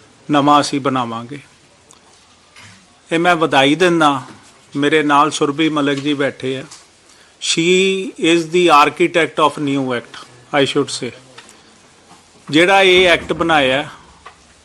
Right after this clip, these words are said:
ਕਈ ਵਾਰੀ ਇਹਨਾਂ ਨਾਲ ਡਿਸਕਸ਼ਨ ਹੋਈ, ਕਈ ਵਾਰੀ ਇਹਨਾਂ ਨੇ ਲੀਗਲ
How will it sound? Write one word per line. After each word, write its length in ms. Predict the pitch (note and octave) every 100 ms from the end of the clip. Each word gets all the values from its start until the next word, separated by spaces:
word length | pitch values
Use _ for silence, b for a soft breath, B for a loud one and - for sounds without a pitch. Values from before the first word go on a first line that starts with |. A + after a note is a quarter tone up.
| _ _
ਕਈ 220 | F3+ F#3 G#3
ਵਾਰੀ 280 | G3 F#3 F#3+ F#3+ - _ E3+
ਇਹਨਾਂ 260 | D#3+ F3
ਨਾਲ 360 | E3+ E3 E3 E3+ -
ਡਿਸਕਸ਼ਨ 580 | C#3+ C#3 - D3 - D#3+
ਹੋਈ, 240 | C#3+ D3 F3 - _ _ - _ b b b b _ _ _ -
ਕਈ 180 | F#3 G#3+
ਵਾਰੀ 260 | G#3 G#3 A3
ਇਹਨਾਂ 400 | F#3+ E3+ G3 F#3+
ਨੇ 320 | F#3 F3 F#3 - - - _ _ _ _ _ G4 F#4+ G4 _ - F3+ A#3+
ਲੀਗਲ 640 | C3+ C#3+ F#3 F3 F#3 E3